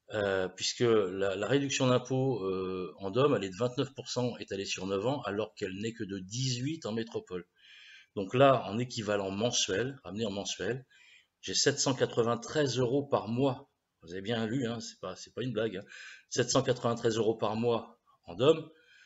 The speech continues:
et je n'ai que quatre cent quatre-vingt-douze en métropole. Donc j'ai quarante euros de plus en loyer, et j'ai, euh,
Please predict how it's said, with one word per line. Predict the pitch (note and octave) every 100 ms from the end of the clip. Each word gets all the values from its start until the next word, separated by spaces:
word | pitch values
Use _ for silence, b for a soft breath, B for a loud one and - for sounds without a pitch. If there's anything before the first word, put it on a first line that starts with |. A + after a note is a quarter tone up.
| b b
et | F#2+
je | G#2+
n'ai | C3
que | C3+
quatre | A#2 B2+
cent | - C#3+
quatre-vingt-douze | C3+ A2+ - G2+ G#2+ G#2 D3+ B2+
en |
métropole. | A#2 A#2+ B2+ A#2+ F#2+ - _ - _ _ _ _ _ _ -
Donc | A2+ G2+
j'ai | F#2 G#2+
quarante | - C3+ B2 B2+
euros | B2+ A2+
de | A#2
plus | - C3 B2
en | F2
loyer, | F2+ G2 C3 D#3 - B B B B B B B -
et | A#2
j'ai, | A2 A#2+ C#3 E3 D#3+ G2
euh, | G2 G2 F#2+ F#2+ F#2+ F#2+ F#2+